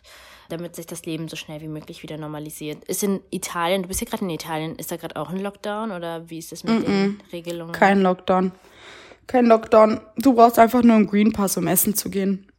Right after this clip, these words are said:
Speaker 2: Aber sonst kein Lockdown, alles offen,
Speaker 1: Hm.
Speaker 2: Restaurants und so weiter und so fort. Ja, that's that.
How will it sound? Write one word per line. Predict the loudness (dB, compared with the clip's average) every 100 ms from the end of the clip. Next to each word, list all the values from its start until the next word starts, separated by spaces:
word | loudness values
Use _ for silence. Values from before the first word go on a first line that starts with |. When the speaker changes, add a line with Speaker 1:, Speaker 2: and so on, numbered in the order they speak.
| _
Speaker 2:
Aber | -4 -2 0
sonst | 0 -2 -4
kein | -4
Lockdown, | -2 -2 0 0 2
alles | 2 2 4
offen, | 2 2 -2 -2 -6 _ _
Speaker 1:
Hm. | -6
Speaker 2:
Restaurants | -4 -2 0 2 2 2 0
und | -2
so |
weiter | -2 -2 -2
und | -4
so | -4
fort. | -2 0 0 -4 _ _ _ _
Ja, | -2 0 0 -4 -10
that's | -10 -8
that. | 0 2 2 -4